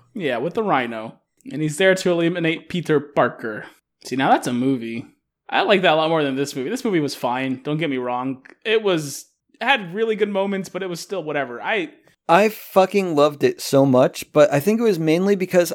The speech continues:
Speaker 2: I loved the interactions that happened outside of the main plot.
Speaker 1: Yeah, sure, they were good. You said it before, great supporting cast, but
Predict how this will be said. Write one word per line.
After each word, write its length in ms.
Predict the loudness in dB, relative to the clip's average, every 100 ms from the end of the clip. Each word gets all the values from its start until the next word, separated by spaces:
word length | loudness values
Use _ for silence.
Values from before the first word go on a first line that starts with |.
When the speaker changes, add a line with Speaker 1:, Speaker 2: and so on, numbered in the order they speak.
| 2
Speaker 2:
I 160 | 4
loved 580 | 4 6 8 8 4 -10 0
the 200 | 2 2
interactions 640 | 4 6 6 4 0 2
that 160 | 2 2
happened 380 | 4 4 2 2
outside 560 | 0 0 2 4 6 2
of 100 | -2
the 80 | -2
main 220 | -2 -4
plot. 340 | -2 0 -2 -8 _ _ _ -6
Speaker 1:
Yeah, 220 | -2 0
sure, 320 | 0 0 0
they 80 | 0
were 100 | 0
good. 480 | 0 0 0 -6 -16 _
You 140 | -4 -2
said 120 | -2
it 20 |
before, 300 | 0 4 4
great 280 | 4 0 0
supporting 320 | -2 0 0
cast, 400 | 2 4 4 2
but 340 | 2 4 4